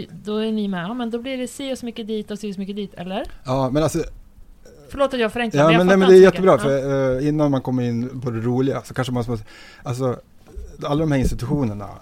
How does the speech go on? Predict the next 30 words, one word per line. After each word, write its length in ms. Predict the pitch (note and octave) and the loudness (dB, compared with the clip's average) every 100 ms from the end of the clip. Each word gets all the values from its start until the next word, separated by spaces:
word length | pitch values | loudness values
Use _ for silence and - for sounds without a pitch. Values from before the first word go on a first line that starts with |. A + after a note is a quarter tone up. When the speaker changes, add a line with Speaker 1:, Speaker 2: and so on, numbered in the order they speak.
| - | -16
Speaker 2:
eh, 480 | C#3+ C#3+ C#3 C3+ C#3 | -12 -10 -10 -8 -6
jag 100 | C#3+ | -6
brukar, 460 | C#3 C3+ B2 A2+ A2+ | -4 -4 -4 -6 -6
jag 160 | - C3 | -4 -2
brukar 360 | C3 - A2 | -4 -4 -6
tänka 340 | A2+ A#2+ A#2 - | -6 -6 -2 -2
så 100 | - | -2
här, 300 | A#2+ A2 - - - - | -4 -8 -8 -10 -12 -12
för 180 | C#3 - | -12 -8
att 100 | A#2 - C3+ C3 C#3 | -8 -8 -16 -16 -14
ha 360 | C3 B2+ C3 C3 F#4+ F#4 | -10 -4 -2 0 0 -2
koll 140 | C#3 | -4
på 160 | - A2+ | -4 -4
vad 140 | A#2 | -2
de 120 | A2+ | -2
här 180 | A2 A2+ | -4 -4
gör, 420 | A#2 D#3 A2+ F3 A3 | -2 -2 -2 -4 -6
Speaker 1:
Mm. 240 | G#3 A3 B3+ | -4 -4 -6
Speaker 2:
så 140 | - B2+ | -12 -6
brukar 300 | B2+ A#2+ B2 | -4 -4 -6
jag 120 | A2+ | -6
tänka, 360 | A2+ G#2+ A2+ G#2 | -6 -6 -8 -8
eh, 680 | A2 - - C#3 C#3 - C#3 | -12 -20 -20 -20 -20 -14 -8
i 80 | |
vilket, 480 | B2 B2+ - A#2+ - - - - - | -4 -4 -6 -10 -12 -20 -20 -20 -10
i 140 | C3+ | -6
vilken 560 | C3 C3+ - C3+ A#2+ A#2 | -4 -4 -4 -4 -2 -4
kän-, 340 | - D#3 C#3 | -8 -8 -6
alltså 340 | C#3 B2 B2 | -6 -6 -6
i 340 | B2+ B2+ B2 | -4 -2 -4